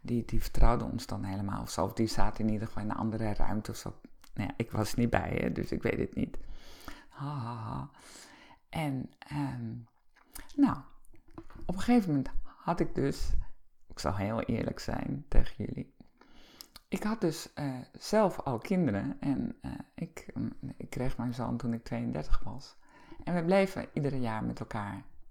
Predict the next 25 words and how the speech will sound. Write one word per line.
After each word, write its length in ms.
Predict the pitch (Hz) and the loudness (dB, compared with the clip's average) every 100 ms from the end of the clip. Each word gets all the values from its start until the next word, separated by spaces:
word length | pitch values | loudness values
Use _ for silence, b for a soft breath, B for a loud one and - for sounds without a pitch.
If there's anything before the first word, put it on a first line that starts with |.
| - | -8
elkaar 360 | 143 120 - | -6 -4 -4
ontmoeten. 580 | - - 120 131 185 - b b b b b b b b _ | -6 -4 -4 -2 -2 -4 b b b b b b b b _
En 340 | 208 214 220 180 - - - - - - - - - _ | -2 0 -2 -4 -12 -12 -14 -16 -18 -20 -20 -20 -20 _
echt 420 | - 302 294 - - | -8 -2 0 0 0
waar, 420 | 294 196 175 277 285 b b b b _ _ _ _ _ | 0 0 0 -2 -6 b b b b _ _ _ _ _
we 160 | 214 | -2
waren 300 | 220 208 185 | 2 2 2
weer 160 | 160 147 | 2 0
een 100 | 143 | -2
keer 160 | 135 135 | -2 -2
met 140 | 123 | -4
elkaar 200 | - - | -6 -6
aan 120 | 127 | -8
het 100 | - | -6
eten, 420 | 139 139 - 214 - | -6 -2 2 2 0
kwam 260 | - 330 | -2 0
weer 240 | 302 330 302 | 2 2 2
dat 180 | 180 | 0
feestje 440 | - - 294 233 - | -2 0 2 4 4
omhoog. 640 | 135 123 123 - - - - - - b b b b b b b _ _ | 4 0 -2 -4 -4 -6 -8 -14 -20 b b b b b b b _ _
Weer 260 | - 202 196 | 0 2 2
hoe 120 | 170 | 0
leuk 300 | 147 - - | 0 -4 -6
dat 120 | - | -6
was. 360 | 127 - - | -4 -6 -10